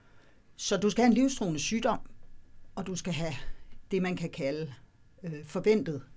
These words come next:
kort levetid. Altså, du skal have en, en levetid, der forventes ikke at være særlig lang. Og det kan vi jo ikke vide, hvor lang tid det er. Der er ingen, der ved, hvornår man dør. Øhm,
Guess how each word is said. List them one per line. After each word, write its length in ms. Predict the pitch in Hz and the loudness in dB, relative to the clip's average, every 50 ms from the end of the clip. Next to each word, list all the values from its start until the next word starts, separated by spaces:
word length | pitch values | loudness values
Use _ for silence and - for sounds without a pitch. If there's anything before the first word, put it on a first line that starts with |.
| - - | -18 -6
kort 260 | - 185 170 185 185 | -2 0 0 0 0
levetid. 400 | 196 190 214 233 240 - - 427 - - - - - | 0 0 0 0 -2 -4 -6 -6 -8 -10 -16 -16 -12
Altså, 240 | - 135 - - 139 | -12 -10 -10 -10 -10
du 140 | - 151 | -10 -10
skal 180 | 139 - - 156 | -10 -8 -8 -8
have 160 | 131 160 160 | -8 -6 -4
en, 200 | 147 131 - - - - - - - - - - - - - | -4 -4 -4 -4 -6 -6 -8 -10 -10 -12 -16 -18 -18 -14 -6
en 120 | - 180 170 | -4 0 4
levetid, 400 | 175 202 208 214 - - 180 139 | 6 8 8 6 4 0 -2 -2
der 120 | 156 156 | -4 -4
forventes 640 | - - - 180 - 240 247 233 - - - - - | -2 -2 -2 2 6 6 6 6 6 2 -2 -6 -8
ikke 140 | - 175 185 | -6 -6 -4
at 60 | 143 | -2
være 120 | 147 127 131 | -2 -4 -4
særlig 320 | - - 139 143 156 147 | -4 -4 -4 -4 -4 -6
lang. 200 | 143 123 98 - - - - - - - - - | -8 -8 -10 -10 -12 -18 -20 -20 -20 -20 -20 -12
Og 140 | - 175 170 | -10 -4 -4
det 100 | 254 247 | -2 0
kan 80 | 262 220 | 0 0
vi 80 | 233 | 2
jo 80 | 226 220 | 2 2
ikke 180 | 240 - - | 0 0 2
vide, 140 | 190 233 240 | 4 4 6
hvor 100 | 240 240 | 6 6
lang 220 | 156 156 160 - - | 4 2 2 -2 -4
tid 160 | - - 143 | -6 -6 -6
det 100 | 147 135 - | -6 -4 -2
er. 140 | 175 208 226 - - - - - | -2 -4 -4 -6 -12 -16 -10 -4
Der 80 | - 156 | -2 -2
er 120 | - - - | -2 -2 -2
ingen, 300 | - 208 196 220 233 233 | -2 0 2 2 2 2
der 80 | 233 180 | 0 -2
ved, 160 | 180 175 165 | -4 -6 -6
hvornår 240 | - 180 170 165 160 | -4 -4 -4 -4 -4
man 140 | - 156 143 | -6 -6 -6
dør. 180 | 156 180 190 - - - - - - - - - - - - - - - - - - - - - | -4 -4 -6 -6 -10 -16 -20 -20 -20 -20 -20 -20 -20 -20 -20 -20 -20 -20 -20 -20 -20 -20 -20 -14
Øhm, 640 | - - 156 156 151 147 143 139 139 131 131 131 123 | -10 -8 -6 -4 -2 -2 0 0 0 0 0 0 -2